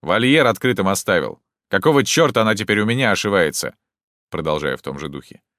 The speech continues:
"Взял её себе, так воспитывай и корми дальше. Ты в ответе за тех, кого приручил". "Ты про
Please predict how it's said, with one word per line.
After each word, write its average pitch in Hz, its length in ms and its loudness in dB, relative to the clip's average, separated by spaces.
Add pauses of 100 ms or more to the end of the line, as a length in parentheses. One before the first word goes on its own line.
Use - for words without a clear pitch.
(240)
"Взял 147 360 2
её 139 120 4
себе, 104 260 0
так 92 160 -4
воспитывай 117 560 0
и 113 40 0
корми 113 300 0
дальше. 92 460 0 (400)
Ты 160 160 4
в 160 40 4
ответе 135 400 2
за 113 140 2
тех, 107 180 0
кого 104 220 2
приручил". 95 600 -4 (840)
"Ты 139 320 0 (120)
про 135 360 2